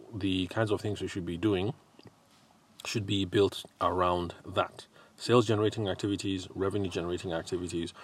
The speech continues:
or whatever it is you call it in your own, um, discipline, because that's what salespeople call it.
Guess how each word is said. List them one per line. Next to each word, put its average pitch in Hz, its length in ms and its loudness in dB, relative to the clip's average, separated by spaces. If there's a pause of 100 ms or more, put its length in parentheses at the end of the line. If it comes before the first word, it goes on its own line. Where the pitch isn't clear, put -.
(300)
or 92 260 4
whatever 92 280 0
it 87 120 -2
is 87 140 -6
you - 80 -4
call 92 240 2
it 85 120 -2 (100)
in 87 180 -4
your 85 180 0
own, 90 400 -2
um, 85 400 -2 (160)
discipline, 85 420 -6 (360)
because 95 320 -2
that's 101 200 4
what 98 120 0
salespeople 95 420 -2
call 87 220 0
it. 85 100 -2